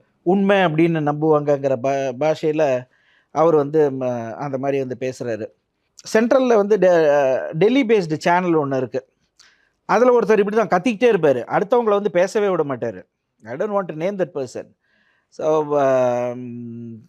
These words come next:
ஒரு டாபிக் ஒண்ணு கொடுத்துருப்பாரு. ம-, அது வந்து ஒரு காங்கிரஸ் கவர்மெண்ட்டா இருக்கலாம், ஆ, பி ஜே பி கவர்மெண்ட்டா இருக்கலாம், ஏதோ ஒண்ணு. ஒரு சென்சேஷனல்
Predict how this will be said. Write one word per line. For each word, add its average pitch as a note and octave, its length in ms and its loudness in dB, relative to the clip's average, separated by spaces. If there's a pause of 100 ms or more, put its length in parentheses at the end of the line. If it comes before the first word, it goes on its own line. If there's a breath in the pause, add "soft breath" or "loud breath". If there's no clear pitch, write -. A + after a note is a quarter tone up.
ஒரு F#3 200 -2
டாபிக் G3+ 260 2
ஒண்ணு F#3 340 -2
கொடுத்துருப்பாரு. C#3+ 540 -2 (320)
ம-, C#3+ 460 -4 (280)
அது F3+ 220 -2
வந்து F3+ 220 -2
ஒரு E3+ 160 0
காங்கிரஸ் D#3+ 500 -2
கவர்மெண்ட்டா D#3 380 -4
இருக்கலாம், D#3 540 -2 (320 soft breath)
ஆ, D#3 200 -4
பி D#3+ 160 -4
ஜே D#3 140 -4
பி D#3 140 -6
கவர்மெண்ட்டா D3+ 380 -2
இருக்கலாம், C#3+ 280 -2
ஏதோ D3+ 220 0
ஒண்ணு. B2+ 100 -8
ஒரு F3 260 -6
சென்சேஷனல் G#3+ 580 -2